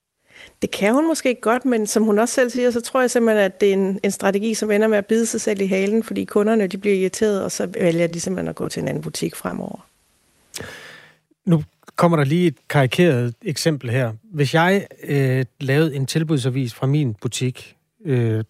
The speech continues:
Speaker 2: hvor jeg solgte dag-, dagligvarer, og jeg sagde, øh, "Der er seks æg, og de koster faktisk kun en krone. Begrænset antal." Og jeg så kun har en pakke med seks æg i.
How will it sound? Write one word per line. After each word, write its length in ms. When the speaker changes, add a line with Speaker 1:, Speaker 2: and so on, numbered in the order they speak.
Speaker 2:
hvor 140
jeg 80
solgte 280
dag-, 200
dagligvarer, 520
og 60
jeg 140
sagde, 560
øh, 120
"Der 60
er 400
seks 340
æg, 300
og 80
de 60
koster 320
faktisk 300
kun 360
en 180
krone. 440
Begrænset 500
antal." 440
Og 60
jeg 80
så 60
kun 180
har 120
en 200
pakke 260
med 120
seks 340
æg 200
i. 220